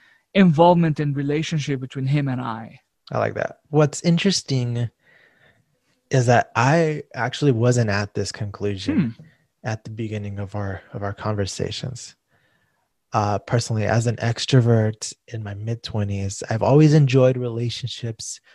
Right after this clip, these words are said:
Speaker 2: meeting people, being around people. But I wanted to start this year with the goal of growing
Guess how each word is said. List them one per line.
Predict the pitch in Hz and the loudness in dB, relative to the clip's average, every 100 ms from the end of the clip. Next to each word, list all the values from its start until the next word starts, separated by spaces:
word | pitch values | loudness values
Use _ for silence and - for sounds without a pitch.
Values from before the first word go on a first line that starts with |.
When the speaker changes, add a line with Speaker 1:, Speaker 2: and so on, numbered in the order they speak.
| _ _ _ | _ _ _
Speaker 2:
meeting | 117 123 120 117 | -6 -4 -4 -4
people, | - 120 113 | -6 -4 -4
being | 131 139 135 | -2 0 2
around | 113 107 104 101 - | 2 2 0 -2 -4
people. | 113 110 101 101 107 _ _ _ _ _ _ _ | -8 -6 -6 -6 -8 _ _ _ _ _ _ _
But | 123 | 2
I | 127 | 2
wanted | 127 131 160 170 | 2 2 2 2
to | 156 | 0
start | - - 127 123 - | -4 -4 -4 -2 -4
this | 123 123 113 - - | -6 -6 -6 -10 -8
year | 113 113 104 95 98 - _ | -4 -2 -4 -6 -8 -12 _
with | 117 - | -8 -2
the | 113 | -4
goal | 107 113 117 127 | -2 0 4 4
of | 110 110 | 2 -4
growing | 117 113 127 135 135 139 | 0 0 2 0 -2 -4